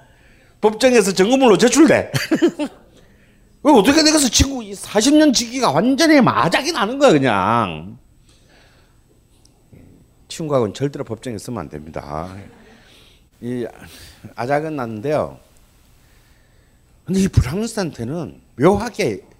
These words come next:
같은 동료의 예술가들에게 존경을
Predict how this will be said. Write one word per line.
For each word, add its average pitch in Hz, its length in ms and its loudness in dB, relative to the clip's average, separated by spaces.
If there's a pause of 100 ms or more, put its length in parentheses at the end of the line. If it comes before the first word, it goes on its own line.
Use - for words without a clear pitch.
(320)
같은 226 760 -8 (120)
동료의 143 720 -4
예술가들에게 131 1500 -10 (1000)
존경을 196 880 -4